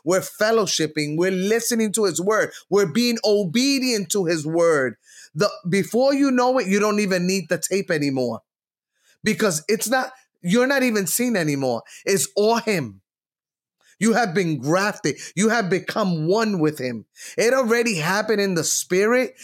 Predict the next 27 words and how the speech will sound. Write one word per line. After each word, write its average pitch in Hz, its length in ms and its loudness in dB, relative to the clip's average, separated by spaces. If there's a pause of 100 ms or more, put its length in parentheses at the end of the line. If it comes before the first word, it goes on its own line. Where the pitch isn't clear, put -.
(100)
when 170 240 0
we 185 140 2
accept 208 440 0
him, 208 140 0
but 175 140 2
it 185 120 -4
takes - 360 -4
time 196 480 -2 (200)
for 185 140 -2
the 160 140 0
manifestation 185 1300 -2 (220)
to 160 120 0
come 190 440 -2 (180)
about. 156 420 0 (280)
And 185 200 0
then 190 160 2
it 220 120 2
says, 165 560 0 (420)
"He 247 200 0
is 233 200 0
a 180 140 2
new 226 400 2
creature." 147 680 -4 (460)
What's 254 300 0
a 247 100 2
new 208 260 2
creature? 156 600 -4